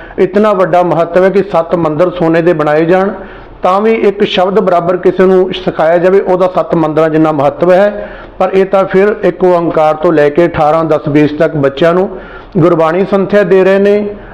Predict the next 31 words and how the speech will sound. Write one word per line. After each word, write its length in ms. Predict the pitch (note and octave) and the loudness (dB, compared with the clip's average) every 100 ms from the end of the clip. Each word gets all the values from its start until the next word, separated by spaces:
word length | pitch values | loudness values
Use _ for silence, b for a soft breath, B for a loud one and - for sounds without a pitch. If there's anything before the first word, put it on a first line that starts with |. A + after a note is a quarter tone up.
| - | -4
ਅਤੇ 180 | F#3 G3+ | 0 0
ਨਾਲ 320 | F3+ D#3+ D#3+ | 2 0 0
ਨਾਲ 180 | E3+ F3+ | 0 0
ਉਹਨਾਂ 340 | F3+ F3+ F3+ E3+ | 0 0 2 0
ਨੂੰ 320 | D3+ C#3+ C#3+ | 0 -2 -2
ਸਹਿਜ 260 | F#3+ F#3+ G3+ | 0 2 0
ਪਾਠ 300 | G3+ D#3+ D#3 | 0 0 2
ਵੀ 120 | E3+ | 0
ਕਰਵਾ 260 | E3 E3 D3+ | 2 2 2
ਰਹੇ 120 | D#3+ | 0
ਨੇ। 100 | - | 0
ਇਹ 80 | F#3 | 2
ਇਹਨਾਂ 180 | F3 E3 | 2 2
ਦੀ 160 | D#3+ | 2
ਇਸ 100 | E3 E3 | 0 -2
ਸਕੂਲ 320 | D#3 D3+ D3+ | 0 2 2
ਦੇ 60 | |
ਅੰਦਰ 180 | D3+ D3+ | 2 0
ਬਹੁਤ 300 | C#3+ D3+ D#3+ | 0 0 2
ਵੱਡੀ 260 | D3 C3 D3+ | 0 2 2
ਦੇਣ 240 | C3+ C3 | 2 2
ਹੈ। 260 | A#2+ A#2+ - B B B B B - | 0 -2 -4 B B B B B 0
ਪ੍ਰਿੰਸੀਪਲ 540 | F3+ F#3 A#3 A3 A3 | 0 0 0 0 0
ਸਾਹਿਬ 240 | A3+ G#3+ | 0 2
ਵੱਡ-, 200 | F3+ E3+ | 0 -2
ਬਹੁਤ 240 | D#3 G#3 G#3+ | -2 0 0
ਵੱਡਾ 240 | F3 F#3 | 0 0
ਸਹਿਯੋਗ 460 | F#3 F3+ D3+ F3+ F#3 | 0 0 2 0 0
ਕਰ 120 | D3+ | 0
ਰਹੇ 120 | C3 | 2
ਨੇ। 180 | B2+ A#2+ | 0 -2